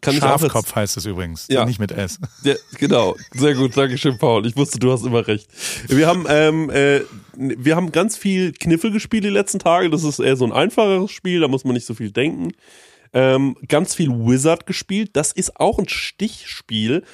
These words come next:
Speaker 1: ähnlich wie Schafkopf oder Skat. Und, äh, Dominion, äh, hab ich auch gespielt. Das ist so ein Kartenspiel, ähm, wo ich die Regeln nicht so richtig verstanden hab. Also ich hab ganz viele Spiele gespielt. Ich finde, es ist auch so die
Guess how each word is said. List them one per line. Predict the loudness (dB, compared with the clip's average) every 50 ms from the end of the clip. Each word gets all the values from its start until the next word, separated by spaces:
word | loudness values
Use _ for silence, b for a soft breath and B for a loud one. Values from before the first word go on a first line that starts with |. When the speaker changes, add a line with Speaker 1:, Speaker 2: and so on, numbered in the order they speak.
| B B B -6 B
Speaker 1:
ähnlich | -2 0 0 0 -2 -4 -4
wie | -6 -4
Schafkopf | -4 -2 0 0 2 0 0 -4 -8 -20 _ -10 -4 -2 -2 -2 -4 -10 -20 -20 -20 b b b b b b b b
oder | b 0 2 2 2 2
Skat. | 0 0 0 2 2 4 4 2 2 -2 -6 -16 _ _ _ -14 -12 _ -2
Und, | 0 0 2 0 -2 -4 -6 -6
äh, | 0 2 2 2 2 0 -4 -8 _
Dominion, | 0 2 2 2 2 0 2 2 2 2 2 2 0 -2 -6 -10 -8 -4
äh, | 0 2 2 4 2 2 0
hab | 0 0 -2 -2 0
ich | 0 -2
auch | -2 -2 -4
gespielt. | -6 -12 -6 -2 -2 -2 0 -2
Das | -2 -2 -2
ist | -4 -4
so | -2 -2 -2
ein | -2 -2 -4
Kartenspiel, | 0 0 2 2 0 -2 -6 -10 -10 -8 -6 -4 -2 0 2 0 0 -2 b b b b b b b b b
ähm, | 0 2 2 4 4 4 4 4 2 2 2 0 0 -2 -4 -6 -10
wo | -8 -2 0 0 0 0
ich | -2 -4
die | -2 -4
Regeln | 0 0 0 0 2 0 0
nicht | 0 0
so | -2 -2
richtig | -4 -4 -6 -6 -4
verstanden | -4 -4 -2 0 -2 -2 -2 -4
hab. | -4 -2 -2
Also | -2 -2 -2
ich | -6
hab | -6 -6 -4
ganz | -4 -4 -4 -4
viele | -6 -8
Spiele | -8 -8 -8 -8 -8 -8 -8
gespielt. | -8 -10 -10 -10 -12 -10
Ich | -6 -6
finde, | -4 -4 -4
es | -4
ist | -4 -4
auch | -4 -4
so | -4 -6
die | -6 -6 -8 -10 -10